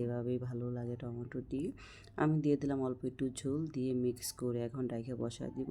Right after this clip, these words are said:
চলে আসতেছি দশ মিনিট পর। দশ মিনিট হয়ে গেছে দেখেন, ভালো করে বলক চলে আসছে।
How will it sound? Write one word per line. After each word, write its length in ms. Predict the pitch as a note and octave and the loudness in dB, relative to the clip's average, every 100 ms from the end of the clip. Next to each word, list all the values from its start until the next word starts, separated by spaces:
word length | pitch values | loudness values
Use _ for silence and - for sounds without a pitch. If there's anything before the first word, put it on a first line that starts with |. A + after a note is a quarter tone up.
| F3+ | -2
চলে 300 | - B2+ A#2+ | 0 -2 -2
আসতেছি 380 | A#2+ - B2 A#2+ | -4 -6 -4 -4
দশ 220 | A#2 A#2+ - | -4 -6 -4
মিনিট 260 | B2 A#2+ - | -2 -2 -2
পর। 180 | B2+ G#3 - - - - - - - | -2 -2 -6 -18 -20 -18 -20 0 2
দশ 240 | C3 C#3+ - | 4 2 2
মিনিট 220 | D#3+ D#3 | 2 2
হয়ে 240 | D3 C3+ C3 | -2 -2 0
গেছে 320 | C3+ C3+ - G#3 | -2 -4 -6 -6
দেখেন, 360 | E3 B2+ D3 E3+ | -6 -6 -4 -4
ভালো 240 | E3+ C#3+ B2 | -4 -4 -4
করে 200 | B2 B2+ | -4 -4
বলক 260 | B2 B2 B2 | -2 -4 -4
চলে 260 | - B2+ B2+ | -6 -4 -2
আসছে। 400 | B2+ B2+ - F#3+ | -4 -6 -6 -4